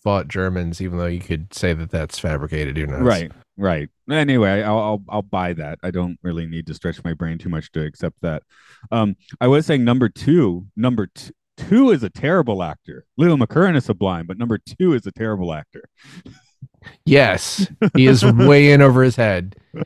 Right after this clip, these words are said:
Speaker 1: I mean, yeah, it's like, it's so fun to watch him work, but he's, like, terrible at what he's doing.
Speaker 2: He sh-, I mean, he's in the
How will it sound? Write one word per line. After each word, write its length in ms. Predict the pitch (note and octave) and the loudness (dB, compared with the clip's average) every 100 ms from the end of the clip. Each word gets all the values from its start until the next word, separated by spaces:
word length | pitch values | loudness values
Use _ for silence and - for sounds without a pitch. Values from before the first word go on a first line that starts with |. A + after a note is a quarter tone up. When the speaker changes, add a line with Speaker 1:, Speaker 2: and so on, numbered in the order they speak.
| - | -8
Speaker 1:
I 220 | - C#3+ | -6 -2
mean, 260 | D#3 C#3+ - - - | -2 -2 -6 -14 -6
yeah, 180 | D#3 D3 | 0 0
it's 140 | B2+ | 0
like, 260 | D#3+ D#3 - | -2 -4 -4
it's 200 | D#3+ D3 | -6 -6
so 520 | - - - - F#3 F3 | -8 -16 -8 2 4 4
fun 280 | F3+ F3 | 2 0
to 80 | E3 | 2
watch 320 | D3+ D3 D3 - | 2 0 -2 -4
him 160 | C3+ | -4
work, 280 | A2+ A#2+ A2+ | -4 -6 -6
but 140 | A2+ G#2+ | -8 -6
he's, 260 | A2+ G2+ | -6 -4
like, 320 | G#2+ G2 F#2+ - _ - | -4 -4 -6 -16 _ -8
terrible 560 | A#2+ A2 G2+ F2 E2 E2 | -4 -2 -2 -4 -8 -10
at 220 | D#2+ - - | -12 -12 -4
what 140 | G2 | -2
he's 160 | F#2+ - | -2 -2
doing. 320 | F#2 E2+ - _ _ _ _ _ | -4 -4 -8 _ _ _ _ _
Speaker 2:
He 80 | C#3+ | -2
sh-, 100 | C#3+ - | -2 0
I 80 | |
mean, 140 | C#3+ D3 | 0 2
he's 200 | D3+ D3 | 2 0
in 120 | G3+ | -2
the 160 | E3+ | -4